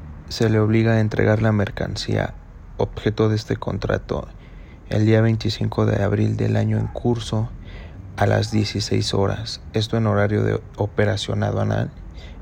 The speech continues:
y entrega de administración de pu-, en el puerto de Liverpool, Reino Unido, de acuerdo con el Incoterm del C C I dos mil veintiuno, establecido en el presente contrato. Quinto,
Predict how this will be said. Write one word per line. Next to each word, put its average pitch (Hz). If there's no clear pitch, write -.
y 110
entrega 104
de 107
administración 107
de -
pu-, -
en 110
el 107
puerto 110
de 107
Liverpool, 113
Reino 110
Unido, 107
de 107
acuerdo 107
con -
el 92
Incoterm 110
del 107
C 110
C 110
I -
dos 101
mil 107
veintiuno, 107
establecido 110
en 110
el 104
presente 101
contrato. 113
Quinto, 113